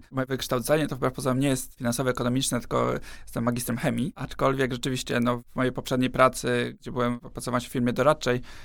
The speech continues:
tam specjalizowałem się w bankowości, więc no, trochę tego doświadczenia zdobyłem jak najbardziej. No i rzeczywiście coś w tym jest, co pan mówi, że ryzyko bardziej przeraża, jeżeli ciężej jest je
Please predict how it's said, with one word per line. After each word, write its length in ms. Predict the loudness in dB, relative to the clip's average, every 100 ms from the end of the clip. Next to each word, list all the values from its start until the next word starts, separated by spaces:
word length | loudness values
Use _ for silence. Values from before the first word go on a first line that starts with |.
| -10
tam 220 | -2 -2 -2
specjalizowałem 460 | -4 0 4 2
się 280 | 2 0 0 2
w 40 |
bankowości, 640 | 2 2 4 2 2 -2
więc 200 | -2 -2
no, 60 | -2
trochę 220 | -4 -2
tego 400 | -2 -2 0 0 -4 -16 -14 -8
doświadczenia 520 | -4 -2 0 2 2
zdobyłem 400 | 0 2 2 0
jak 120 | -2
najbardziej. 580 | 2 2 2 0 -2 -2 0
No 80 | 0
i 40 |
rzeczywiście 320 | 2 0 0
coś 180 | -2 -2
w 20 |
tym 140 | 2 4
jest, 160 | 4
co 60 | 0
pan 180 | 2 4
mówi, 340 | 4 4 2
że 380 | 4 4 6 4
ryzyko 760 | 0 -2 -2 0 4 4 4 -2
bardziej 360 | 6 8 8 6
przeraża, 540 | 2 8 10 10 8
jeżeli 300 | 4 4 2
ciężej 460 | 2 4 4 2 2
jest 260 | 0 -2 -2
je 380 | 2 4 2